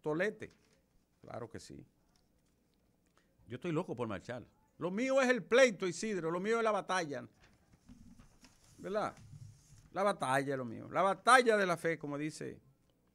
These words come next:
nuestro amigo Ezequiel Molina. La variante del covid, porque hay que hablar de otra cosa, se han expandido en el país.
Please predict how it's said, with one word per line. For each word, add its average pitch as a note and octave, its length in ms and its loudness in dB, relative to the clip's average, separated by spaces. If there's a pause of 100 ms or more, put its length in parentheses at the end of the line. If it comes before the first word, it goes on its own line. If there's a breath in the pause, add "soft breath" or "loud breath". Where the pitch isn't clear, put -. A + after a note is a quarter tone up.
(380)
nuestro C3 300 -8
amigo C#3 220 -4
Ezequiel B2+ 360 -8
Molina. F#2+ 400 -10 (2000 soft breath)
La F#3 80 0
variante C4 420 4
del B3+ 180 4
covid, A3+ 500 4 (260)
porque G#3 200 -8
hay F3+ 100 -2
que F#3+ 60 -8
hablar F3+ 220 -4
de F3 60 -6
otra E3+ 200 -8
cosa, F3+ 380 -6 (680)
se - 140 -4
han A3+ 100 0
expandido G#3+ 480 0
en G#3 40 -2
el G3+ 100 -4
país. F#3+ 380 -4